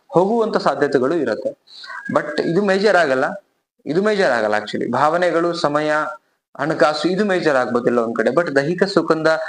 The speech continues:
ಸಾರಿ, ದೈಹಿಕ ಸುಖ, ಆ, ಸುಖ ಅದಿಲ್ಲ ಅಂದ್ರೆ ನಡೆದೇ ಇಲ್ಲ, ಡೆಫಿನೆಟ್ಲಿ ಇರ್ಬೋದು, ಇರ್ಬೋದು, ಏನ್ ಮ್ಯಾಟ್ರೇ ಆಗಲ್ಲ. But ಎಷ್ಟೋ ಜನರಿಗೆ, ಕೆಲವರಿಗೆ ಅದೇ ಮ್ಯಾಟರ್ ಆಗ್ತಿರುತ್ತೆ.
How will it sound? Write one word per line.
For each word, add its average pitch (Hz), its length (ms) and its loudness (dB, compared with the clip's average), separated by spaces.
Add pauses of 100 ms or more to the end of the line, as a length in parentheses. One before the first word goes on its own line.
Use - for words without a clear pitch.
(180)
ಸಾರಿ, 127 220 0
ದೈಹಿಕ 170 240 2
ಸುಖ, - 380 -2
ಆ, 131 120 2
ಸುಖ 151 260 -2
ಅದಿಲ್ಲ 156 500 0
ಅಂದ್ರೆ 170 260 -2
ನಡೆದೇ 131 240 2 (240)
ಇಲ್ಲ, 151 160 -2 (160)
ಡೆಫಿನೆಟ್ಲಿ 151 420 -4
ಇರ್ಬೋದು, 123 360 0
ಇರ್ಬೋದು, 135 340 -2 (440)
ಏನ್ 135 380 0
ಮ್ಯಾಟ್ರೇ 160 300 2
ಆಗಲ್ಲ. 110 260 0
But 127 380 -2 (360)
ಎಷ್ಟೋ 202 340 0
ಜನರಿಗೆ, 180 580 -2
ಕೆಲವರಿಗೆ 165 460 -2
ಅದೇ 156 200 2
ಮ್ಯಾಟರ್ 139 300 -2
ಆಗ್ತಿರುತ್ತೆ. - 840 -4